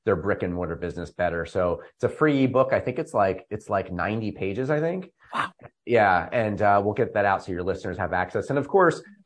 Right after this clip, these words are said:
Speaker 1: uh, our consultations are free. Our whole process is free. So that's a free gift for your listeners as well.
Speaker 2: And, and the, if they want to consult, they certainly can email you,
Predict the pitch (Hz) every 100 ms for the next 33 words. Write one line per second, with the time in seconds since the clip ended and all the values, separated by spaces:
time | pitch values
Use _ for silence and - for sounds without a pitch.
0 | - 127 110 110 - 135 151 143 139 143
1 | 135 143 127 120 - 135 147 160 143 151
2 | 151 147 131 117 - 95 - 95 92 85
3 | 101 92 92 - - 104 - - 110 98
4 | 98 - 95 90 85 92 78 76 67 67
5 | - - - _ _ - 208 208 - 202
6 | 190 190 - - 208 - 185 190 202 220
7 | 220 - - 196 - 156 - 202 170 -
8 | 214 - 220 185 160 - 254 254 190 170
9 | 170 165